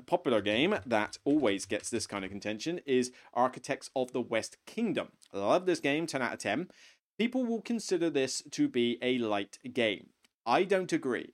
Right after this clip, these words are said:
Two point seven seven out of five. Now, bear in mind, I don't really place much reliance on any rating on Board Game Geek, okay? You know, so weight, whatever. I don't really care. But I'm just using it as a kind of theoretical example here.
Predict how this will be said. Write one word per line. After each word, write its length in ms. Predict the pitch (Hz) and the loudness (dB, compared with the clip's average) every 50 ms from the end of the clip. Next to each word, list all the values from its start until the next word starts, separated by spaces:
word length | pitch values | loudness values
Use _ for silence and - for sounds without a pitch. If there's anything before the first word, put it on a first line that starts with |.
| _ _ | _ _
Two 180 | - - 180 240 | 0 0 2 2
point 260 | 233 - 254 247 202 | 2 2 0 0 0
seven 300 | - - 214 202 190 190 | 0 -2 -2 -2 -2 -2
seven 260 | 170 - 196 180 170 | -2 0 0 0 0
out 120 | 165 147 120 | 0 -2 -2
of 60 | - | -2
five. 380 | - 147 117 90 87 98 101 - | 2 2 2 2 2 -2 -4 -2
Now, 140 | 143 107 | -4 -2
bear 220 | 104 - 165 180 190 | 0 2 2 2 2
in 60 | 185 | 2
mind, 200 | 170 156 147 139 | 2 0 2 2
I 60 | 131 | 2
don't 200 | 131 143 135 123 | 2 2 0 0
really 200 | 120 123 113 110 | 0 0 0 -2
place 280 | - - 123 117 - - | -2 0 -2 -2 -2 -2
much 200 | 113 110 - 104 | -8 -8 -6 -2
reliance 340 | 107 107 107 101 101 101 107 | 0 0 0 0 -2 -4 -4
on 80 | 107 | -4
any 220 | 107 107 107 104 95 | -4 -2 -4 -4 -2
rating 400 | 95 110 107 104 - - 107 98 | -2 0 0 -2 -2 -6 -8 -6
on 120 | 95 98 | -8 -8
Board 280 | 90 - 107 98 95 - | -6 -4 -4 -4 -4 -6
Game 180 | 104 92 92 90 | -8 -8 -8 -6
Geek, 260 | - 107 87 - - - | -6 -6 -6 -6 -8 -12
okay? 460 | 95 - - 95 92 92 98 107 104 - | -12 -10 -8 -8 -6 -6 -6 -8 -8 -6
You 140 | 135 120 | -4 -2
know, 160 | 101 92 95 92 | -2 -2 -2 -4
so 320 | - - 113 104 101 101 - - - - _ _ _ _ _ - | -2 0 0 0 0 -2 -4 -8 -20 -20 _ _ _ _ _ -4
weight, 400 | 165 143 135 156 165 156 151 - | -2 2 6 8 8 6 6 2
whatever. 580 | 147 131 110 117 131 131 117 113 107 95 87 85 | -4 -8 0 2 4 4 4 2 0 -2 -4 -4
I 120 | 85 98 | -4 -2
don't 160 | 104 104 - | -2 -2 -2
really 240 | - 104 98 95 92 | -4 -4 -4 -4 -6
care. 320 | 92 - 143 120 90 82 - | -4 -2 0 0 0 0 -2
But 60 | 110 | -4
I'm 140 | 107 123 127 | -2 -2 -2
just 140 | 160 151 170 | -4 -4 -4
using 260 | 190 170 160 170 156 | -4 -4 -2 -2 -2
it 100 | 123 123 | -2 -2
as 140 | 139 123 131 | -2 -4 -4
a 40 | |
kind 160 | 127 - 135 127 | -4 -4 -2 -4
of 120 | 123 - | -2 0
theoretical 500 | - 139 127 123 123 - - 110 - 107 | 0 2 2 2 0 -2 -4 -8 -6 -6
example 480 | 104 104 107 123 113 113 107 101 98 95 | -6 -4 -4 -2 -2 -2 -2 -4 -6 -6
here. 300 | 85 101 95 92 - | -4 -4 -4 -6 -6